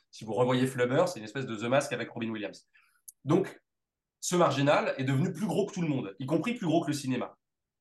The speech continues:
Et moi, c'est cette monstruosité-là qui m'a intéressé. Et ce qui m'intéressait, évidemment, c'était de voir qu'elle partait de monstres sociaux, c'est-à-dire qu'elle partait de marginaux. Les no-, les, les Noirs d'In Living Colors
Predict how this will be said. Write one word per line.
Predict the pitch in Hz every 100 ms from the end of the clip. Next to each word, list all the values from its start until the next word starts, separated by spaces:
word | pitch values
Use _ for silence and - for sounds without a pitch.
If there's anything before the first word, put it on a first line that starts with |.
| _ - -
Et |
moi, | 127 -
c'est | 160
cette | 131 170
monstruosité-là | 143 170 151 139 151 143
qui | 135
m'a | 110
intéressé. | 107 107 98 - _ _ -
Et | 135
ce |
qui | 170
m'intéressait, | 185 165 160 175
évidemment, | 139 143 185
c'était | 139 139
de |
voir | 165 170
qu'elle | 143
partait | 131 - 165 185 - _ _
de | 131
monstres | 143 175 147
sociaux, | 131 135 - 131 - _
c'est-à-dire | - 131
qu'elle | 131 120
partait | 143 -
de | 135
marginaux. | 120 120 113 113 104 _ _ -
Les | 120
no-, | 139
les, | 143 120 117
les | 120
Noirs | 135 160 147
d'In |
Living | 127 117 113
Colors | 127 180 -